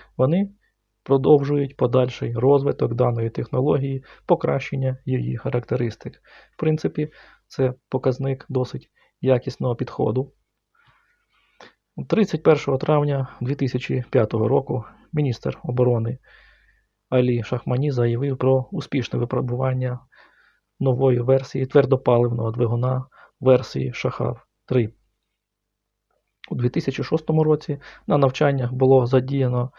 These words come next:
ракету вже з касетною бойовою частиною. Тобто Іран розробляє декілька модифікацій даної ракети, що також підвищує їхні бойові можливості. Десятого липня дві тисячі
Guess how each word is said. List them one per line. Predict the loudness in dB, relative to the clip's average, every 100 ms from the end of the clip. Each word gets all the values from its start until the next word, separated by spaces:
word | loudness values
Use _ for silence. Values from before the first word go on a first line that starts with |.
| -18 -2
ракету | -2 0 0 2 0 -4 -16 -20 -10
вже | -2 0 0
з | -2 0 -2
касетною | 2 0 0 0 0 0 0 0 -2
бойовою | 0 2 2 0 0 -2
частиною. | -2 -6 -4 -4 -4 -8 -12 -20 -20 _
Тобто | -8 -6 -2
Іран | 0 2 2 0 -2
розробляє | 0 0 0 0 0 0 -2 -8 _ _ _ _ -6
декілька | 0 0 -2 -4
модифікацій | -4 -2 -4 -2 -2 -2 -4
даної | -2 -2 0
ракети, | -2 0 0 0 -4 -6 -16 -20 _
що | -20 -4 -2
також | 0 -2 -2 -4 -8 _ -20 -4
підвищує | -2 0 -2 -2 0 0 -2
їхні | -4 -4 -4 -6 -6
бойові | -2 2 2 2 -2 -6
можливості. | -6 0 0 -2 -6 -12 -14 _ _ _ _ _ -20 -20 -20 -20 -20 _ -12
Десятого | -10 -4 -4 0 0 0 -2
липня | 0 -2 -4 -6 -4 -4
дві | -4
тисячі | -4 -2 -2 -4 -6